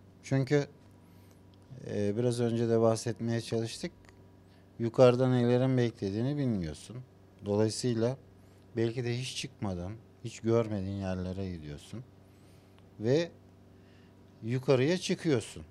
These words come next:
Çıkmaya çalışıyorsun daha doğrusu. Kendini güvende hissediyor musun?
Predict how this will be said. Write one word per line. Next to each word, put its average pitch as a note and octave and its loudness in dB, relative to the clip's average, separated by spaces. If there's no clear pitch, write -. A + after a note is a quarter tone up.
Çıkmaya B2+ -2
çalışıyorsun A2+ -2
daha F2 -4
doğrusu. E2+ -8
Kendini D3 4
güvende D3 2
hissediyor C#3 -2
musun? - -10